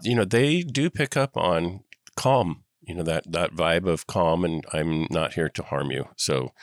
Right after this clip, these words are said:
I really do feel like animals are much more sensitive than we are to picking up on those kinds of vibes. Um, let's talk about hawks,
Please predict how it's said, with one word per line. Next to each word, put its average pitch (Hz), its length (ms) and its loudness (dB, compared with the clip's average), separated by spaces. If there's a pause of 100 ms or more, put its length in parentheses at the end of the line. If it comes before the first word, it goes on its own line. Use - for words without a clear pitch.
(240)
I 76 100 -4
really 82 300 0
do 80 180 -2
feel 69 300 -2
like - 260 -8
animals 80 400 0
are 67 180 -4 (420)
much 90 380 0
more 110 120 2
sensitive 78 640 0
than 73 180 0
we 73 120 0
are 67 320 -2
to - 120 -10
picking - 360 -6
up 71 160 -6
on 67 220 -2
those 69 220 -2
kinds 69 360 -4
of 64 100 -6
vibes. 67 520 -2 (580)
Um, 85 360 0
let's 131 240 2
talk 175 240 -2
about 87 340 0 (200)
hawks, - 640 0